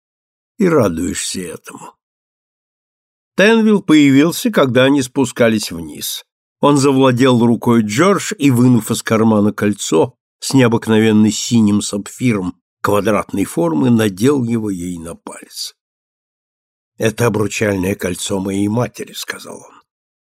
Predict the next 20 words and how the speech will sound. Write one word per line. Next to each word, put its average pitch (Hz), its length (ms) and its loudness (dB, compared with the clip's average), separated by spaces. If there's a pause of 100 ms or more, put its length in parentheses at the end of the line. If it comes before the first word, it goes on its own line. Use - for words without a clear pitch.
(640)
«Унаследованное», 95 1500 -4 (540)
мысленно 107 680 0
определила 98 720 -4
леди 98 320 -4
Мария. 92 540 -10 (840)
«Не 190 100 2
понимаю, 151 540 -2
почему 151 460 0
мужчины 175 640 4
так - 400 -6
любят 147 360 -2
упоминать 113 680 -2 (360)
о 110 120 -2
своей 117 540 2
матери, 147 500 0
когда 104 400 -6
они 139 200 -6
обручены», 131 840 -6
думала 92 500 -12
она. - 280 -20